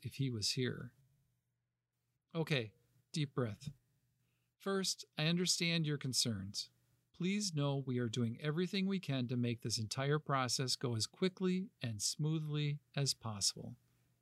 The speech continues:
Second, you need to understand that the coyote, using Bruce's pronunciation on purpose, may be important to the investigation. It was showing symptoms of arsenic poisoning.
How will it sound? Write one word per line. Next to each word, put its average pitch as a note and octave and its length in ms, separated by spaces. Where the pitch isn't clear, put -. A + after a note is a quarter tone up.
Second, B2 680
you D#3+ 120
need F3+ 120
to F#3 100
understand D3 600
that B2+ 180
the A2+ 100
coyote, B2+ 840
using B2+ 400
Bruce's C3+ 420
pronunciation B2 800
on G2+ 140
purpose, A#2+ 560
may F3 240
be C3+ 180
important B2+ 420
to B2 80
the B2+ 120
investigation. B2 920
It G3 180
was A3 120
showing D3 380
symptoms B2 600
of - 200
arsenic D#3 480
poisoning. A2+ 520